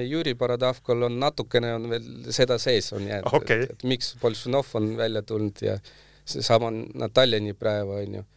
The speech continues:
Speaker 1: Natalja Nipraeva üldse räägib ju, et, et lihtsalt, mul ei ole vaja präänikut. <laughs> Mul on vaja ainult vitse. Kui keegi vitse ei anna, siis ta, ta arvatavasti polekski teinud nii häid tulemusi. Ja,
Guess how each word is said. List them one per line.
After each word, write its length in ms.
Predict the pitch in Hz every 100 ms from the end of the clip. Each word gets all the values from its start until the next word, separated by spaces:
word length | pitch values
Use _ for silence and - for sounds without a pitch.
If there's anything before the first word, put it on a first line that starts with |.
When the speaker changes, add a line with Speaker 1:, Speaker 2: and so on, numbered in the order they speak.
| _ - _ -
Speaker 1:
Natalja 400 | 107 120 113 110
Nipraeva 480 | 110 123 120 113 113
üldse 520 | 156 160 117 113 104 - 117 - -
räägib 380 | 113 104 98 -
ju, 180 | 104 101
et, 320 | 95 - 107 104 101 101 - _ _ _ _ _ -
et 180 | 104 143
lihtsalt, 600 | 151 - 101 - - 117
mul 280 | 117 131 143
ei 100 | 139
ole 140 | 143
vaja 200 | 123 139
präänikut. 580 | 104 131 120 92 - - - _ _ _ -
<laughs> 320 | 117 - -
Mul 240 | 113 165
on 140 | 131 131
vaja 180 | 139
ainult 220 | 135 156 -
vitse. 380 | 135 - - 101 - 190 -
Kui 200 | 143 113
keegi 320 | - 180 139 160
vitse 300 | 180 - 127
ei 80 | 156
anna, 220 | 160 113
siis 220 | 104 - -
ta, 160 | - 147 _ - -
ta 160 | 135 139
arvatavasti 720 | 175 202 156 - 151 160 117 104
polekski 460 | 143 139 - 131
teinud 300 | 123 143 107
nii 160 | 127 127
häid 240 | 131 131
tulemusi. 420 | - 131 104 95 - - - - - - _
Ja, 260 | - 120